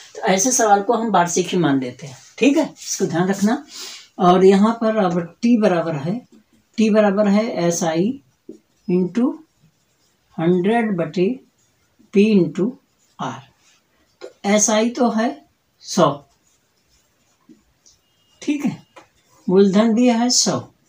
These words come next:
लेकिन R कितना है, पाँच परसेंट है, ये कट गया और ये हो गया सौ बटे पाँच,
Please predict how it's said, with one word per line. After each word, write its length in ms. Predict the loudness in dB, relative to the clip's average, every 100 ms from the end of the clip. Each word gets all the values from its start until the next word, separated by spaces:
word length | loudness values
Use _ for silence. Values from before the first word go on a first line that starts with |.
| _ _ _ -4
लेकिन 280 | -2 0 0
R 280 | 2 2 0
कितना 340 | -2 -2 -4
है, 240 | -4 -12 -20 _ -2
पाँच 220 | 0 0
परसेंट 480 | -4 -6 -4 -4 -4
है, 120 | -8 -8 _ _ _ _ _
ये 160 | -8 -4
कट 240 | 0 0
गया 240 | 2 0 -4 -10 _ _ _
और 280 | -2 0 0
ये 140 | 0 0
हो 140 | 0
गया 180 | 0 -2
सौ 500 | 0 -2 -2 0 0
बटे 360 | 0 -4 0 -2 0
पाँच, 400 | -2 0 0 -4